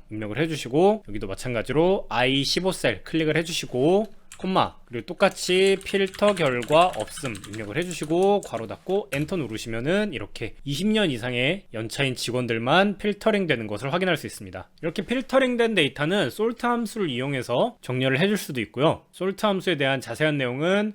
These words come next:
별도의 강의가 마련되어 있으니까 아래 더보기에서 링크 확인하시고 솔트 함수도 같이 활용해서 입력을 해보시는 것도 좋은 방법입니다. 그래서 여기 필터 함수 기본 완성 시트 선택하시고 확인해보면은 여기 솔트 함수를 이용해서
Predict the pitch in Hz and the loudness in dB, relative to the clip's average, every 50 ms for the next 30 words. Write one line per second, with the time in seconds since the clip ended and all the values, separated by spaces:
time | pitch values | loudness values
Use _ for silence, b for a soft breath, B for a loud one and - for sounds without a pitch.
0 | - _ - - 139 139 - 165 139 - - - 139 151 185 175 175 139 113 104 | -8 _ -6 -4 -2 0 2 2 2 2 0 -2 0 0 2 2 2 2 2 0
1 | 110 127 127 120 123 113 107 101 - 110 98 - - 147 170 190 196 - 107 113 | 0 -2 -2 -2 -2 -4 -4 -4 -8 -10 -10 -4 0 2 2 2 0 -2 -4 -4
2 | 120 113 - - 127 127 151 165 160 151 120 104 - 127 139 156 131 107 98 95 | -4 -6 -6 -4 -2 0 0 0 2 2 0 2 2 2 2 2 0 -2 -6 -10
3 | - 104 113 175 180 214 208 180 151 - - 123 160 185 202 220 226 - _ _ | -10 -8 -6 -4 -2 0 0 0 0 0 -2 0 2 4 4 4 2 -2 _ _
4 | - - 196 226 - - 220 208 185 156 - 131 139 170 196 196 - - 101 - | -4 -2 -2 -2 0 2 2 2 2 2 -2 0 2 2 2 2 0 -4 -10 -10
5 | - - 107 147 185 214 208 190 147 - 110 95 - _ _ _ 127 127 127 131 | -10 -6 -4 -2 0 2 2 2 0 0 -2 -6 -8 _ _ _ -8 -6 -4 -4
6 | 120 131 113 147 208 214 226 208 - 196 156 131 117 113 - - 175 196 208 214 | -4 -2 -2 0 0 0 0 -2 -2 -2 -4 -4 -6 -6 -4 0 2 2 4 2
7 | 226 214 - _ - 165 196 208 196 175 135 117 110 101 98 92 90 87 85 90 | 2 -2 -6 _ 2 2 4 4 4 2 2 0 -2 -8 -10 -12 -14 -16 -16 -18
8 | 90 - _ _ _ _ - 160 170 180 165 139 123 143 143 143 - 220 214 - | -18 -20 _ _ _ _ 0 0 2 4 2 2 4 2 2 2 2 0 0 0
9 | - 233 233 226 202 - - 175 156 135 147 143 131 104 107 117 123 - 151 139 | 2 2 2 2 2 0 -2 -2 -2 0 0 -2 -2 -2 -4 -2 -2 0 0 0
10 | 139 143 - 170 - - 180 165 - 202 202 - - - - 220 208 - - - | 0 -2 -4 -6 -6 -6 -4 -2 0 0 0 -2 -2 -2 0 -2 -2 0 2 4
11 | 160 175 196 220 233 226 - - - 196 208 202 214 214 220 220 196 165 151 156 | 4 6 6 6 4 2 -4 -8 -6 -4 0 0 0 2 2 2 2 4 4 4
12 | 190 196 160 113 101 95 104 98 - 196 208 226 220 - 220 208 196 160 - 156 | 4 4 2 2 -2 -4 -6 -6 -2 -2 -2 -2 -2 -2 -2 0 0 0 -2 -2
13 | 139 113 113 113 113 107 - 131 143 170 190 208 208 - | -2 -2 -4 -4 -4 -4 -2 2 2 4 4 2 0 -4